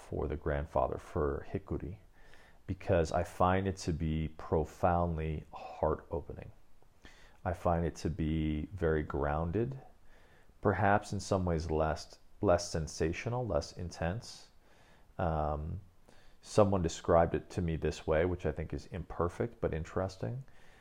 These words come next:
which is the grandfather's a gentleman and grandmother can be a, a, a more direct and fierce teacher, um,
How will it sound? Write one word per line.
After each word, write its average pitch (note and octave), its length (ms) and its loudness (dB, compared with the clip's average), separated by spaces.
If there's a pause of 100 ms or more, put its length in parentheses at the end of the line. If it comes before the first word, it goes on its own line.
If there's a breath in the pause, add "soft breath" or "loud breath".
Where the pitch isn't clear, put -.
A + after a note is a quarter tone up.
(180 soft breath)
which - 120 -10
is F#2 120 -2
the G2 80 4
grandfather's F2 800 4
a E2 60 -2
gentleman G2+ 760 -2 (580 soft breath)
and E2+ 260 0
grandmother E2+ 600 4
can E2+ 280 -2
be E2 360 0 (100)
a, D#2 480 -2 (100)
a, D#2+ 220 -2
a F#2+ 80 0
more E2 240 2
direct D#2 420 0
and D#2+ 160 -2
fierce - 380 -4
teacher, A#2+ 500 -4 (960 loud breath)
um, E2 580 -4